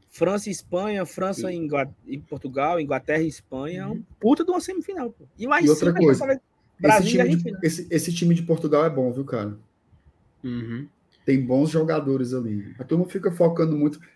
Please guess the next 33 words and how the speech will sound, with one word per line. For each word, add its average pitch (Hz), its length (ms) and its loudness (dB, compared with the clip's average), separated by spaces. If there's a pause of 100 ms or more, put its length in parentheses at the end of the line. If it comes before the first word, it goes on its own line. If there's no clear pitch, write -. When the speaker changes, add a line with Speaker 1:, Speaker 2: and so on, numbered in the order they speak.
(140)
Speaker 3:
Inclusive, 226 380 0
eu 196 120 8
acho 185 180 2
que 196 80 4
ele... 175 400 -4 (1160)
Portugal 196 420 4
tem 208 160 -4
uma 208 120 -2
vantagem, 135 640 0
tá? 123 280 -8 (360)
A 196 140 -6
turma 220 300 2
olha 220 280 6
muito 196 220 -2
pro - 100 -20
Cristiano 170 480 -2
Ronaldo. 104 420 -4 (1300)
E 214 260 4
ele 277 280 4
não 294 80 4
é 262 40 0
Speaker 2:
Uhum. 214 60 2
Speaker 3:
mais 214 240 2
o 190 60 2
grande 156 260 4
jogador 131 380 2
do, 120 180 -4
do 113 120 -8
time. 104 340 -12 (1600)
Bicho, 202 280 -4
esse 175 220 0
Bruno 165 280 2
Fernandes, 120 760 -2